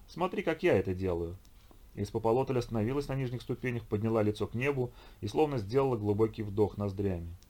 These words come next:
Эликен увидел, как с небес на неё упал извивающийся луч, вокруг которого вращались кольцевидные вихри.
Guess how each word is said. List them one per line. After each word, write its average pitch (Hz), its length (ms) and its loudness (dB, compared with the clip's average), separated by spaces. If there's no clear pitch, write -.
Эликен 104 320 0
увидел, 131 440 0
как 98 160 -6
с - 60 -10
небес 127 340 0
на 131 100 -2
неё 123 180 2
упал 123 440 6
извивающийся 113 760 4
луч, 117 340 2
вокруг 101 300 -2
которого 127 380 4
вращались 110 440 4
кольцевидные 110 640 -2
вихри. 104 400 -4